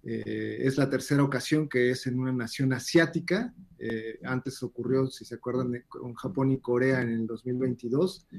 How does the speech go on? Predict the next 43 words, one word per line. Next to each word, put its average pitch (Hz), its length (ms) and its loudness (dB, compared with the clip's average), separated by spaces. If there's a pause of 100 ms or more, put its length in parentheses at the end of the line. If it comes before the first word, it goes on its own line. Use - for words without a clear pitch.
(380)
y 123 120 0
está, 135 300 0
bueno, 127 260 2
situado 139 640 2
en 120 140 -2
el 117 80 -6
sureste 131 340 -2
de 131 80 4
la 113 160 0
península 127 800 2
arábiga 143 420 4
y 170 80 2
cuenta 131 240 -4
con 123 140 -10
una 127 160 -2
superficie 120 640 -8
de 120 80 0
once 117 240 -6
mil 135 220 0
seiscientos 123 580 -4
diez 123 320 -2 (140)
kilómetros, 120 800 -4
¿no? 147 180 -10 (360)
Entonces, 135 360 0
bueno, 123 300 0 (200)
eh, 123 400 2
es, 135 260 -4
es 139 240 -2
un 139 120 -4
país, 143 680 6
eh, 113 640 -2
que 123 80 -2
está 139 420 2
ahí 175 520 4
y, 123 260 -4
y 131 160 2
entre 127 260 2
los, 131 380 0
los 131 160 0
récords, 175 480 6
por 123 160 0
ejemplo, 139 340 0
ayer, 147 360 4